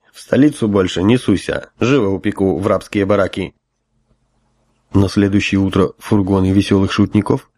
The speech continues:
покинули столицу. Спустя три часа после того, как последние дома исчезли за поворотом, фургоны свернули в рощицу и остановились на хорошо укрытой деревьями лесистой полянке.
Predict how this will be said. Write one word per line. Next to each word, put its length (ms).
покинули 440
столицу. 600
Спустя 480
три 180
часа 300
после 280
того, 280
как 220
последние 460
дома 280
исчезли 380
за 140
поворотом, 580
фургоны 460
свернули 440
в 80
рощицу 440
и 40
остановились 580
на 100
хорошо 420
укрытой 420
деревьями 640
лесистой 500
полянке. 540